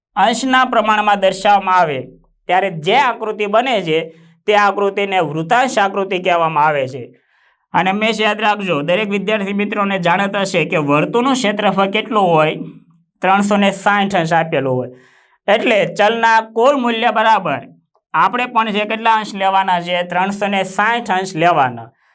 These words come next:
અને તેના આધારે જે માહિતીના શું પાડવામાં આવશે? તો કે વૃત્તાંશ પાડીને પેટા મૂલ્ય દર્શાવવામાં આવે.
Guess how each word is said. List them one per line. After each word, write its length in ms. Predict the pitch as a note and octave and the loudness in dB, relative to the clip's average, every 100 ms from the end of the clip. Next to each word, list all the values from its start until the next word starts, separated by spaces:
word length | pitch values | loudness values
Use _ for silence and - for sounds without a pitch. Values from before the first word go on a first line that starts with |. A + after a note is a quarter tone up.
| _ _ | _ _
અને 200 | F3 F#3 | 0 0
તેના 340 | F3+ F#3 G#3+ A#3 | 0 0 2 2
આધારે 440 | G#3+ G3+ G3 G3 | 2 2 2 2
જે 120 | G3+ | -2
માહિતીના 680 | F#3+ F#3+ G#3+ A#3 A#3 F#3+ F#3 | -2 0 0 -2 -6 -2 0
શું 160 | F#3 G#3+ | 0 0
પાડવામાં 400 | G3 G3 F#3+ F3 | 0 2 0 0
આવશે? 400 | E3+ D#3+ D#3+ D#3+ | 0 0 -2 -4
તો 140 | E3 E3 | -6 -8
કે 100 | E3+ | -6
વૃત્તાંશ 580 | C#3 D#3+ F3 A#3+ A#3+ A#3 | -4 -6 0 0 0 0
પાડીને 540 | G#3 G3+ G3 D#3+ B2 A#2+ - - | 2 2 2 -2 -4 -8 -18 -6
પેટા 300 | E3+ F3+ A3 | -4 0 0
મૂલ્ય 300 | G3 F#3 F#3 | 0 -2 -2
દર્શાવવામાં 1000 | E3+ E3 E3 E3+ D#3+ D3 D3+ F3 A#3 - - _ _ - | -2 -2 0 2 2 2 4 4 2 -2 -20 _ _ 0
આવે. 340 | F3+ D#3+ B2 | 2 2 -2